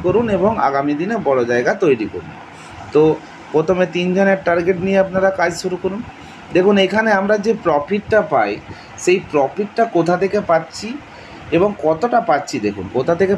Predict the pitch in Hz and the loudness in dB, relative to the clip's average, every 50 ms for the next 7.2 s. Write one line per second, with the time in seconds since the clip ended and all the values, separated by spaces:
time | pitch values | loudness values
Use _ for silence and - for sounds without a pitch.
0 | - 185 180 175 - - 202 196 202 185 165 156 175 170 - - 185 156 135 113 | 0 0 -2 -2 -2 -4 -4 -2 0 2 2 2 2 0 -2 0 0 2 2 2
1 | 117 113 117 - - 226 226 202 - 147 147 143 147 190 190 208 220 190 - 170 | 0 -2 -4 -6 -6 -6 -6 -4 -2 0 0 0 0 0 2 2 0 0 0 -2
2 | 147 - - 190 185 185 175 180 180 180 170 147 151 147 147 160 160 170 165 165 | -2 0 0 0 0 0 0 0 0 0 0 0 -2 -2 -2 -2 -2 -2 -2 -2
3 | 127 120 - - - 151 131 131 - - 101 113 123 - - - - - - - | -2 -2 -2 -4 -6 -4 -2 -2 -4 -4 -6 -8 -8 -8 -12 -16 -16 -16 -18 -18
4 | - - - - - - 127 127 123 - 143 147 143 - 185 196 196 208 202 196 | -18 -18 -18 -16 -8 -4 -2 -2 0 0 0 0 2 0 0 2 2 2 2 2
5 | 214 214 220 208 190 165 160 156 185 185 165 185 180 180 196 196 208 214 - - | 2 2 2 2 2 0 -2 -4 -4 -2 0 -2 0 0 -2 -2 -2 -4 -6 -10
6 | - - - - - - - 160 180 170 160 - 202 202 - - - 214 202 190 | -14 -16 -18 -18 -10 -2 0 2 2 0 0 0 0 0 0 0 0 0 0 0
7 | 175 156 170 160 | 0 0 0 -2